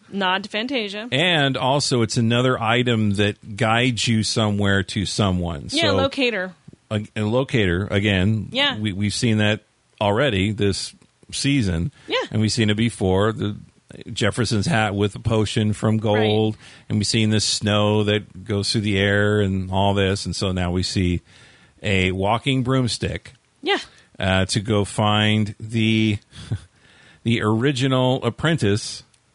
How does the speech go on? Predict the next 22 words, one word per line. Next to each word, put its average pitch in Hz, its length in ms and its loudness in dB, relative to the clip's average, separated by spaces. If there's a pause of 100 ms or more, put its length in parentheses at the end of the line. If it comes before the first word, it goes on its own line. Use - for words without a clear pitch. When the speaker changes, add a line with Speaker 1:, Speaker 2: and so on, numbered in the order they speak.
Speaker 2:
that 107 340 0
lives 117 380 0
in 120 80 4
Storybrooke. - 680 -2
So. 87 380 -4 (340)
Speaker 1:
Yep. 220 400 -4 (1200)
Speaker 2:
All 110 180 2
right. 95 440 0
And 110 960 0 (1080)
it. 110 460 -2 (420)
Speaker 1:
Now 214 200 0
we're 226 140 0
at 233 120 -4
Ann 202 180 -2
and 247 120 -2
Rumpel. 170 420 -6 (180)
Speaker 2:
Right. 107 300 -2 (1700)
Speaker 1:
And 220 120 0
he's 233 280 0
explaining 208 500 -4
to 202 60 -6
her 165 380 -6